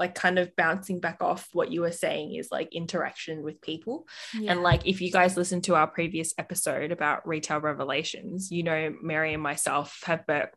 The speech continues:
Speaker 1: both worked in retail before, like, in a service industry.
Speaker 2: Yeah.
Speaker 1: So we do really kind of, like, empathize with waiters and, like, people working in service industry. So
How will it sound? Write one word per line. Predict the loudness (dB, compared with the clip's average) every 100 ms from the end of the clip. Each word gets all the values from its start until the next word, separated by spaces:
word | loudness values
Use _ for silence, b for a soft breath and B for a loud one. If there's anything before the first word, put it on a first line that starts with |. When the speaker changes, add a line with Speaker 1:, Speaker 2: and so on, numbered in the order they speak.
| 2
Speaker 1:
both | 2 2
worked | 2 2 0
in | -4 -4 -4 -8 -2
retail | 0 2 6 6
before, | 4 0 0 4 6 6
like, | 4 2
in | -2
a |
service | 0 2 2 2 0
industry. | 0 0 2 2 0 -2 -4
Speaker 2:
Yeah. | -2 6
Speaker 1:
So | 8
we | 10 10
do | 10 10 10 8 6 6
really | 6 6 4 2 -2 -8 -2
kind | 0 2
of, | 0
like, | 0 0
empathize | 0 2 4 6 8 4 4
with | 2 2 -2 2
waiters | 4 4 4 4 2 0
and, | -4 -6 -4
like, | -2 -2 -4 _ -4
people | -2 0 2
working | 4 2 0 -4 -2
in | -2
service | 0 0 -2
industry. | -6 -4 -4 -4 -2
So | -2